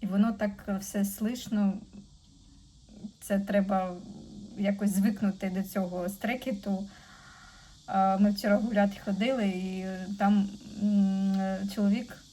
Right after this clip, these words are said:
ловив таких оцих от ст-, цикад, вони такі здорові, з крилами. Я їх вживу ніколи не бачила, тільки чула. А вчора ми гуляли, і так нам пощастило побачити.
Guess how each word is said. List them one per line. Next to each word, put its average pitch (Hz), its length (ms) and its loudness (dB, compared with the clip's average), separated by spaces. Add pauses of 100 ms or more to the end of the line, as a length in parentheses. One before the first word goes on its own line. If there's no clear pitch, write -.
(220)
ловив 208 380 2 (260)
таких 208 320 -8
оцих 208 400 -4
от 208 120 -2
ст-, 208 460 -8 (160)
цикад, 247 360 2
вони 202 220 4
такі 202 240 -4
здорові, 208 520 -2 (440)
з - 40 -20
крилами. 202 520 2 (840)
Я 196 160 2
їх 190 180 -4
вживу 196 440 0
ніколи 220 360 2
не 220 100 2
бачила, 202 480 -4
тільки 226 280 -2
чула. 330 440 4 (800)
А 220 180 -2
вчора 240 340 -4
ми 208 140 4
гуляли, 214 440 4
і 214 380 0 (1040)
так 202 260 -6
нам 202 240 4
пощастило 220 720 -4
побачити. 202 720 0